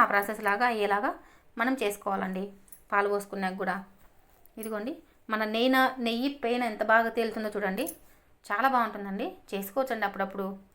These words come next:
టేస్టీ ఫుడ్ తినాలంటే కొద్దిగా నెయ్యి పడితేనే బాగుంటుంది. ఇప్పుడు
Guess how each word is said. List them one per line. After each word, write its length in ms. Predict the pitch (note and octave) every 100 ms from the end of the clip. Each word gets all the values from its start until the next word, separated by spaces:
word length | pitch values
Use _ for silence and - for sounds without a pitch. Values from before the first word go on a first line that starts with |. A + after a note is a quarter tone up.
| _ _ _ _
టేస్టీ 340 | G#3 A3 G#3+ B3+
ఫుడ్ 160 | A#3+ G#3 G#3+
తినాలంటే 420 | G3+ G3+ G3+ G3+ E4
కొద్దిగా 260 | C4 G3 G#3
నెయ్యి 140 | G3+ A3
పడితేనే 360 | G#3 G3 A3 C#4
బాగుంటుంది. 440 | A3 G3+ F#3 F3 F3 F#3 - _ _ _ _ _ _ _ _ - - _ - - B3
ఇప్పుడు 160 | C#4